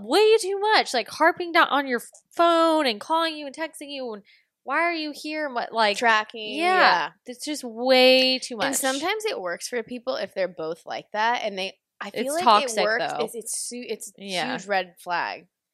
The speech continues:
Speaker 1: Mm-hmm.
Speaker 2: And you can always tell what couples are like that because they don't really have a lot of friends and they just hang out with each other.
Speaker 1: Yes. Yes.
Speaker 2: It's very interesting.
Speaker 1: Very true. Okay,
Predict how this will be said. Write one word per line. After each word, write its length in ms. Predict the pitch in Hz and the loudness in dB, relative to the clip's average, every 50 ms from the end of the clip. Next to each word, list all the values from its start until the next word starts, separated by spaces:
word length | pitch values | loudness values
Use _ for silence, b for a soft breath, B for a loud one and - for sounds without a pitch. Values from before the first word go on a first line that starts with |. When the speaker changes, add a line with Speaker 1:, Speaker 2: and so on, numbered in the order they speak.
| _ _ - | _ _ -18
Speaker 1:
Mm-hmm. 440 | 185 196 202 196 190 190 190 190 190 190 226 | -16 -14 -12 -12 -12 -12 -14 -14 -10 -6 -4
Speaker 2:
And 540 | 220 226 226 220 214 208 208 202 202 - - _ _ _ _ _ _ _ _ _ _ _ _ _ _ _ _ _ _ _ | -4 -2 -2 -2 -4 -4 -6 -8 -8 -10 -10 _ _ _ _ _ _ _ _ _ _ _ _ _ _ _ _ _ _ _
you 120 | 214 220 208 | -14 -12 -10
can 120 | 233 240 | -6 -6
always 300 | 254 269 277 277 269 - | -4 -4 -4 -4 -6 -8
tell 220 | - 220 196 202 | -6 -6 -6 -4
what 160 | 202 202 - - | -4 -6 -8 -6
couples 420 | - 190 185 - 196 196 196 190 | -8 -10 -8 -8 -10 -10 -8 -8
are 100 | 190 185 | -8 -10
like 280 | 185 196 175 180 - - | -8 -10 -12 -14 -8 -6
that 180 | 214 220 226 - | -6 -6 -6 -8
because 260 | 208 - 208 185 175 | -14 -16 -16 -14 -12
they 100 | 190 190 | -10 -10
don't 160 | 190 190 - | -10 -10 -12
really 160 | - 202 196 190 | -12 -12 -12 -10
have 140 | 185 180 185 | -10 -12 -12
a 40 | 180 | -12
lot 140 | 180 185 | -14 -14
of 80 | 185 180 | -14 -14
friends 360 | - - - - - 196 - | -14 -14 -14 -14 -16 -20 -20
and 100 | - - | -18 -16
they 160 | 165 165 180 180 | -16 -16 -16 -14
just 280 | - 170 143 143 - - | -12 -12 -10 -10 -10 -12
hang 140 | 196 - 156 | -12 -12 -12
out 100 | 147 170 | -12 -12
with 120 | - - | -14 -16
each 160 | - 190 - 190 | -18 -18 -14 -12
other. 100 | - - | -6 -4
Speaker 1:
Yes. 560 | 185 165 - 170 - - - - - - - _ _ _ _ | -4 -4 -4 -6 -8 -12 -14 -14 -16 -18 -20 _ _ _ _
Yes. 360 | - - - 175 175 - - | -12 -10 -10 -10 -10 -12 -14
Speaker 2:
It's 180 | - - - - - | -10 -10 -10 -10 -10
very 240 | 214 226 240 233 - | -12 -12 -12 -14 -16
interesting. 560 | 214 196 - 196 190 - - - 95 _ 180 | -20 -20 -20 -20 -20 -20 -20 -20 -20 _ _
Speaker 1:
Very 200 | - - - - | -12 -10 -10 -10
true. 300 | - - - - 98 190 - _ _ _ _ _ _ _ _ _ _ _ - | -12 -12 -12 -12 -12 -14 -16 _ _ _ _ _ _ _ _ _ _ _ -10
Okay, 260 | 190 185 190 - 185 | -10 -10 -10 -14 -16